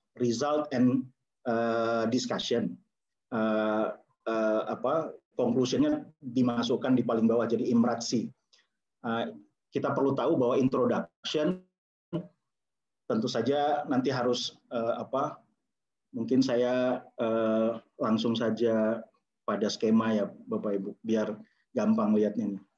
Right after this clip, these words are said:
Jadi kalau lihat skema di sini, Bapak Ibu,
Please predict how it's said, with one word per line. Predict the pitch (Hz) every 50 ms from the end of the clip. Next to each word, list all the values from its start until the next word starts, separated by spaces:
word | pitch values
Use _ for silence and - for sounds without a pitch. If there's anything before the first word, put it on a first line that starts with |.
| _ _ _ _ _ _ _ _ _ _ _ _ _ -
Jadi | 113 127 131
kalau | 135 127 131
lihat | 127 127 131 131 127
skema | - - 131 120 117 123 123 120
di | 120 117
sini, | 120 113 113 123 135 147
Bapak | 135 123 110 - 113 104 101
Ibu, | 104 117 131 131